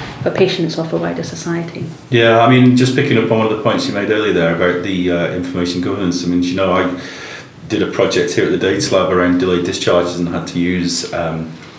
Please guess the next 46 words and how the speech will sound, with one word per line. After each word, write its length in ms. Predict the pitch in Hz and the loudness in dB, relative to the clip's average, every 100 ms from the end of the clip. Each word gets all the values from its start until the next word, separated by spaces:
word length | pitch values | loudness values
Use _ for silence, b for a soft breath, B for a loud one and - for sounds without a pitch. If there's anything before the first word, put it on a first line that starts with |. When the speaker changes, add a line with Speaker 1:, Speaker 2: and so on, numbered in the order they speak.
| B B - | B B -12
Speaker 2:
uh, 180 | 76 80 | -8 -2
medical 360 | 90 90 90 85 | 0 -2 -2 0
data, 600 | 90 90 87 87 80 85 | 2 2 2 0 -2 -2
and, 440 | 90 90 90 90 | -2 0 0 0
uh, 200 | 87 87 90 | 0 0 0
it 100 | 90 | -2
surprised 460 | - - 107 92 | -2 2 2 4
me 160 | 92 87 | 0 0
'cause 140 | 85 | -2
I'm 260 | 87 82 82 - | -2 -4 -8 -12
new 140 | 107 104 | -8 -8
to 100 | - | -2
this 240 | 87 - | -2 2
world 300 | 98 92 82 | 4 4 2
around 580 | - 92 92 92 90 90 - - | 0 2 2 2 2 0 -8 -6
the, 360 | 92 87 90 87 B B B | -2 0 -2 -6 B B B
how 100 | - | -2
stringent 880 | 95 - 113 113 107 90 87 - - | -2 2 2 4 4 2 0 -4 -2
it 140 | 92 95 | -2 2
was. 260 | 104 90 | 2 2
And 340 | 92 92 92 - B - | 2 0 -2 -8 B 0
I 40 | |
say 160 | - 131 | 4 4
surprised 460 | - - 127 120 | 4 4 4 4
me, 100 | 98 | 2
it 80 | - | 2
shouldn't 220 | 135 131 | 4 4
have 80 | 127 | 4
surprised 360 | - 120 104 101 | 0 2 2 4
me 60 | |
really, 300 | 110 113 95 | 4 6 4
it 40 | 87 | 2
should 160 | - | 2
have 140 | 104 101 | 4 2
actually 600 | - - 98 101 - - - | 0 0 0 0 -2 -6 0
pleased 300 | 117 113 107 | 2 4 2
me, 100 | 95 | 2
and, 300 | 95 98 98 | 2 0 2
uh, 340 | 95 92 90 | 2 0 -2
and 160 | 90 92 | -6 0
for 120 | 110 | 2
any 120 | 104 | 2
listeners, 380 | 98 95 98 90 | 2 0 0 0
it, 180 | 90 - | 0 0
it 200 | 95 107 | -2 0
really, 420 | 107 101 95 92 | 2 2 -2 -4